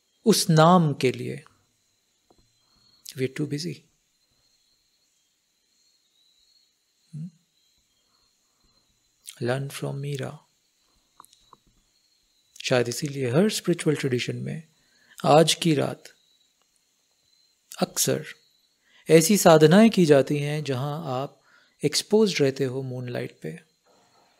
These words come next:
शायद इसीलिए भारत के, specially हिंदू या सनातन रिलीजन में,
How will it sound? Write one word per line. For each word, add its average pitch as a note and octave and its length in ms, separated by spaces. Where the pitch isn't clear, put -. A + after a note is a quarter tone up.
शायद F3+ 260
इसीलिए A3 580
भारत D#3 480
के, G3+ 100
specially B3+ 540
हिंदू A3 560
या C#3 140
सनातन G3+ 560
रिलीजन C3 380
में, A#2+ 300